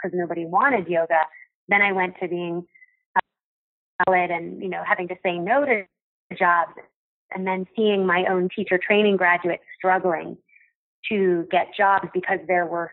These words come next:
so many yoga teachers. So it really transitioned. And, and I think, um, you know, so now, like, if yoga teaching is something you wanna do, it isn't necessarily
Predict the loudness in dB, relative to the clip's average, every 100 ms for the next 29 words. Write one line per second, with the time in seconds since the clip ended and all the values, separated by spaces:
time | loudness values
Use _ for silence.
0 | -2 0 0 -2 0 0 -2 -8 _ -4
1 | -4 -6 -12 -10 -10 -4 -2 0 2 2
2 | 2 0 -6 _ -2 2 2 2 0 0
3 | -2 -4 -14 -20 -20 _ _ _ 0 0
4 | 0 0 0 2 0 -2 0 2 2 0
5 | -14 -18 _ _ _ _ _ _ _ _
6 | _ -2 2 2 0 0 2 4 2 0
7 | -4 -6 -8 -6 -4 -2 0 0 0 -4
8 | -6 -4 -4 -4 -4 -2 -2 0 -2 0
9 | 0 2 2 2 0 2 2 4 2 0
10 | -2 -4 -4 -4 -4 -4 -4 -4 0 2
11 | 2 0 -2 -6